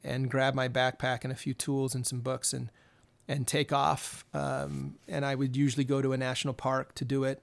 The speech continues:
and go in the off season, October, November, when it was cold and, uh, there weren't many people around. And I would take off and do this. And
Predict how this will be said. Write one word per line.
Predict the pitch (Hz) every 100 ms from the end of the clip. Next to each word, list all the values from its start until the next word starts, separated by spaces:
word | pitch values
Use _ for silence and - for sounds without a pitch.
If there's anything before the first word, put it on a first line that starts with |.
| -
and | 131 127 139 143
go | 147
in | 139
the | 135
off | 135 131
season, | - 139 135 131 147 -
October, | 139 - 135 131
November, | 131 135 131
when | 135 139
it |
was | 147 139 -
cold | - 143 139 131
and, | 131 - - - - - _ -
uh, | 139 131 135
there | 131
weren't | 139 -
many | 135
people | - 135 127 131
around. | 127 127 127 120 _ -
And | 147
I | 160
would | 160 151
take | 185 156
off | 135 139
and | 131
do | 165
this. | 147 135
And | 139